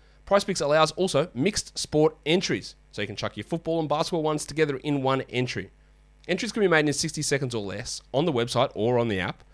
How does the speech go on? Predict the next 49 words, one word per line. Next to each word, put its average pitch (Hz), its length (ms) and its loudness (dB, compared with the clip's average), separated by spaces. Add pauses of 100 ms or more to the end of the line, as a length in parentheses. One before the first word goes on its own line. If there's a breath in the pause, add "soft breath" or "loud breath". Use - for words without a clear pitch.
(240 soft breath)
and 135 200 -2
it's 127 200 -6
safe 175 380 2 (140)
and 113 180 -4
fast 120 480 -2
withdrawals. 110 640 -4 (160)
Uh, 104 300 2
it's 117 120 -10 (120)
an 117 140 -4
absolute 120 440 -4
staple 123 520 -2 (380 soft breath)
of 113 220 0
PrizePicks. 147 440 0
So 196 100 0
go 247 80 4
to 220 60 2
prize 190 240 6
picks 170 140 -6
dot 151 120 4
com 139 160 0
today, 101 260 -2 (320 loud breath)
use 208 220 4
the 196 80 2
promo 170 320 6
code 135 260 6
N 131 180 4
B 110 120 0
A, 104 140 0
or 104 60 0
go 143 140 4
to 151 60 4
your 127 180 4
app 123 160 2
store 117 220 0
and 110 80 -2
download 110 340 0
the 101 120 -2
app. 87 160 -6
PrizePicks 214 460 4
is 113 100 -4
daily 151 280 4
fantasy 120 380 -2
made 101 300 -2
easy. 139 280 0
If 135 120 -2
you're 185 80 4
not 214 100 -2
playing 170 300 2
PrizePicks, 123 500 0